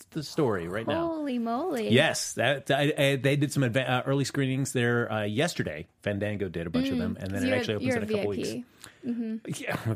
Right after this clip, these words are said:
Speaker 2: You're on
Speaker 1: V I P.
Speaker 2: their list.
Speaker 1: Oh, yeah,
Speaker 2: Fancy
Speaker 1: that's
Speaker 2: people.
Speaker 1: right. Yep. You know, they said, "Hey, Frank,
Speaker 2: <laughs>
Speaker 1: we need you to pay money to come see this film early." And I'm like, "I absolutely will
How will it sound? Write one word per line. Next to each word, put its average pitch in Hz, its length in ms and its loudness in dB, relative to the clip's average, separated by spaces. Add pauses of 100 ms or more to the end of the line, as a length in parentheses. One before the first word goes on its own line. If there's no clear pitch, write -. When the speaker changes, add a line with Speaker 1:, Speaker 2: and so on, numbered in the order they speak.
Speaker 2:
You're - 140 4
on 277 100 2
Speaker 1:
V 240 60 2
I - 0 -
P. - 0 -
Speaker 2:
their 208 80 -2
list. 190 460 -8 (120)
Speaker 1:
Oh, - 40 6
yeah, 147 40 4
Speaker 2:
Fancy 214 360 0
Speaker 1:
that's 120 100 -4
Speaker 2:
people. 113 240 2
Speaker 1:
right. 120 100 -4
Yep. 180 220 2 (140)
You 151 120 0
know, 143 160 2
they 139 120 4
said, 139 240 0
"Hey, 151 180 2
Frank, 131 300 2
Speaker 2:
<laughs> - 20 0
Speaker 1:
we 143 100 0
need 139 220 -2
you 143 80 0
to 117 80 -4
pay 131 200 0
money 127 280 0
to 113 100 -2
come 123 200 -2
see 127 120 -2
this 117 140 -2
film 113 200 -2
early." 101 300 0
And 87 100 -6
I'm 135 160 0
like, 147 220 2 (420)
"I 147 300 6
absolutely 147 640 4
will 131 520 4